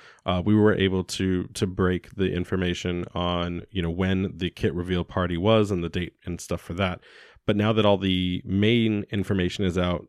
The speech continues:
the club has graciously given us, uh, additional details that we can share for listeners that are planning to attend the kit reveal party this upcoming Monday on December fourth. So buckle up. There's a lot of information that we wanna cover pretty fast here.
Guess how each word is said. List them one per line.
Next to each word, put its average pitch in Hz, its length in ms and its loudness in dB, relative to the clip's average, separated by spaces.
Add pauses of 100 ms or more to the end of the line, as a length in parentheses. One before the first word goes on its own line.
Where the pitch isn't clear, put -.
the 87 280 0
club 92 360 0
has 92 240 0
graciously 98 580 0
given 90 320 0
us, - 320 -6
uh, 92 220 0
additional 95 360 -4
details 90 320 -4
that 92 80 -2
we 113 120 0
can 113 140 -2
share 92 360 0 (380)
for - 160 2
listeners 95 640 2
that 92 320 0
are 87 320 0
planning 95 360 0
to 95 160 0
attend 92 540 -2 (140)
the 90 320 -4
kit - 180 -2
reveal 95 280 0
party 87 420 0
this - 540 -4
upcoming 98 360 -2
Monday 92 300 2
on 85 120 -4
December 82 360 -4
fourth. - 380 -4 (460)
So 92 520 2 (180)
buckle 107 380 2
up. 101 160 2
There's 90 140 -2
a 90 40 -2
lot 92 200 2
of 101 80 0
information 95 480 0
that 85 80 -2
we 90 80 0
wanna 90 160 -2
cover 87 260 -2
pretty 85 240 -4
fast 82 400 -4
here. 80 240 -8